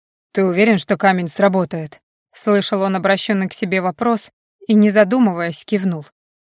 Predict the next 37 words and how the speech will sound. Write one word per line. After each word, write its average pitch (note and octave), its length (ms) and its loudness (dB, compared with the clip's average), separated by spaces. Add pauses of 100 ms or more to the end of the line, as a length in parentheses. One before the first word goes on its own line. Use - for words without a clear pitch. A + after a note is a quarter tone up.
(120)
«Сработает». G3 840 -4 (600)
«А F3+ 160 -2
если F#3 320 -2
чары G3 380 2
рухнут, F3 500 -8 (280)
не G3 120 0
создадим G#3+ 580 2
ли G#3 80 4
мы G3+ 160 2
еще B3+ 320 0
больших F3 420 -6
монстров?» F3+ 580 -4 (540)
«Камень — G#3+ 460 4
это F#3+ 160 -2
ключ. F#3+ 500 -6 (480)
Ты G3 120 4
оставишь G3+ 500 2
его G3+ 260 0
своему G3 400 0
сыну. G3+ 400 0 (320)
Если G#3 380 0
что-то A3 320 0
пойдет G#3 360 2
не F#3+ 140 0
так, B3 240 -2
он F3+ 140 -4
будет F3 260 -4
знать, G3+ 320 0
что F#3 240 -6
делать». D#3 420 -10 (640)
Словно G3+ 400 0
со F#3+ 160 -6
стороны G#3+ 420 2
Дор G3 280 -2
слышал G#3+ 400 -4
свой G3 260 -4
голос, G#3 480 -2